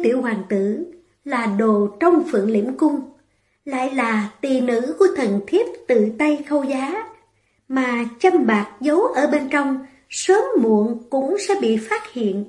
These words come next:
Về tình, về lý, thần thiếp cho rằng rất không ổn." Một chiêu du quan hãm hại này làm quá giả dối, quá mức sơ sài. Có lẽ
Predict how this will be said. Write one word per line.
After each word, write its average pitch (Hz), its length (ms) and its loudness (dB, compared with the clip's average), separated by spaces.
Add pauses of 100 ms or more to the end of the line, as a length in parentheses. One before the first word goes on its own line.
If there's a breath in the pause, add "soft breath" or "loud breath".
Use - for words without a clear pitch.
(560)
Về 240 260 -2 (100)
tình, 185 360 -2 (240)
về 247 240 0
lý, 269 400 0 (440 loud breath)
thần 262 320 -6
thiếp 453 160 2 (120)
cho 359 120 4 (100)
rằng 214 240 -2 (140)
rất 392 200 -2 (180)
không 320 280 2
ổn." 214 360 0 (1900)
Một 226 280 -2
chiêu 262 300 2
du 262 120 2
quan 233 300 2
hãm 202 240 0
hại 202 200 0
này 185 260 2 (200)
làm 226 280 0
quá 262 280 0
giả 202 120 4
dối, 277 340 4 (180)
quá 233 260 -4
mức 349 160 4
sơ 262 220 4
sài. 196 300 -2 (420 loud breath)
Có 330 120 0
lẽ 190 380 0